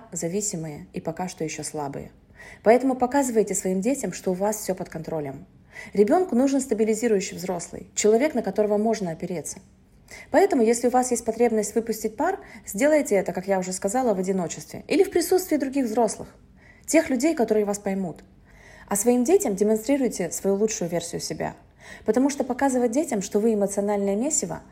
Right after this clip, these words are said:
это всё равно, что прийти к психологу или коучу, который бьётся перед вами в истерике. И ещё что вам советую в данном случае, когда вас охватывает тревога,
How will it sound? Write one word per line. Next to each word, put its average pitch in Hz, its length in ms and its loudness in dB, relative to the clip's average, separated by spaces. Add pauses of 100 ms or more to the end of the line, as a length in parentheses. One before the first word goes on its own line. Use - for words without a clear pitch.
(200)
это - 160 0
всё 220 160 2
равно, 269 200 2
что 277 140 -2
прийти 208 260 0
к 208 40 -10
психологу 226 560 2
или 185 140 0
коучу, 254 420 0
который 190 240 0
бьётся 208 340 0
перед 156 220 -4
вами 170 240 -2
в 156 60 -8
истерике. 156 500 -6 (800)
И 240 60 4
ещё 247 320 6
что 240 160 0
вам 196 140 0
советую 185 420 0
в - 20 -6
данном 165 240 -2
случае, 165 520 -8
когда 180 260 -2
вас 190 220 0
охватывает 165 500 -6
тревога, 160 540 -2